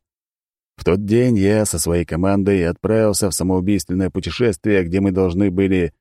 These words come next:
по плану вмешаться в одну войну, что происходило в мире Ральгона.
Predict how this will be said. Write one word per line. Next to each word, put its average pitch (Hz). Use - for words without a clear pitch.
по 87
плану 107
вмешаться 95
в 95
одну 98
войну, 110
что -
происходило 82
в 78
мире 85
Ральгона. 90